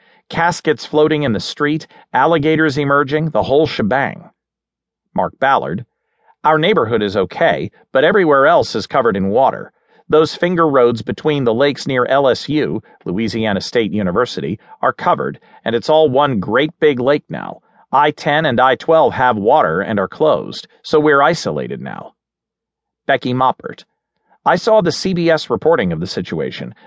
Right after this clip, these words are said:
but it barely scratches the surface of what's really going on. The flooding is really unbelievable, an unbelievable mess. My nephew Kyler has a fishing boat and has spent the past two days rescuing people."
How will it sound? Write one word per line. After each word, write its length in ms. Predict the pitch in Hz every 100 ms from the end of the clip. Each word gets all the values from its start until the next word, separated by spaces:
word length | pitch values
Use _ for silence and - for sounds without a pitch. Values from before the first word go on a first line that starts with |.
| -
but 100 | 143
it 180 | 139 123
barely 380 | 156 190 165 117
scratches 540 | - 135 117 117 101
the 80 | 110
surface 500 | - 143 123 104 -
of 60 |
what's 280 | 95 117 113
really 380 | 92 92 139 110
going 300 | 107 101 95
on. 320 | 120 - - _ _ _ -
The 80 |
flooding 440 | 127 175 185 135 120
is 200 | 120 110
really 400 | 117 151 165 139
unbelievable, 800 | 127 110 113 123 95 - - _
an 140 | 131
unbelievable 560 | 143 160 151 160 123 107
mess. 580 | 98 107 110 - - - _ _ _ -
My 160 | 143
nephew 320 | 160 170 143
Kyler 420 | 123 - 175 127 104
has 200 | 123 107
a 60 |
fishing 400 | 107 180 - 104
boat 240 | 82 78 82
and 160 | 123 110
has 140 | 117
spent 260 | - 143 113
the 60 |
past 340 | 107 139 131 -
two 160 | 131
days 380 | 104 147 98 82
rescuing 580 | 104 139 - 90 76 85
people." 460 | - 82 - -